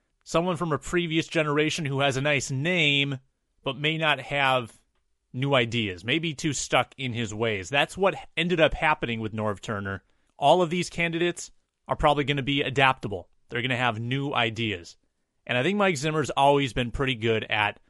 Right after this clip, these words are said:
adapting. He's not rigid in his ways. He's willing to change, and I like that in these candidates. How about Dan Campbell, the last of the five? His resume isn't quite as impressive. Unlike the others,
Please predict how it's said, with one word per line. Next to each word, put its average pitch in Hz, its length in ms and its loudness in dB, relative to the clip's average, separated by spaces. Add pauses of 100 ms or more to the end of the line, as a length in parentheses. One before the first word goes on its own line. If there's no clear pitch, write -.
(460)
adapting. 110 600 0 (100)
He's 110 220 -10
not 131 260 2
rigid 127 480 0
in 131 200 -4
his 120 200 -6
ways. 117 500 0 (360)
He's 113 220 -8
willing 147 340 2
to 127 80 -4
change, 117 580 -4 (480)
and 123 140 -2
I 117 80 2
like 123 360 2
that 117 340 2
in 107 180 -4
these 101 260 -6
candidates. 90 520 -14 (260)
How 180 80 2
about 180 180 6
Dan 175 240 2
Campbell, 165 480 -2
the 120 80 -12
last 135 320 4
of 143 80 -4
the 101 60 -6
five? 135 440 4 (460)
His 139 140 -6
resume 175 440 2
isn't 165 260 -2
quite 165 260 6
as 147 100 -2
impressive. 156 640 2
Unlike 202 380 2
the 165 160 0
others, 147 500 2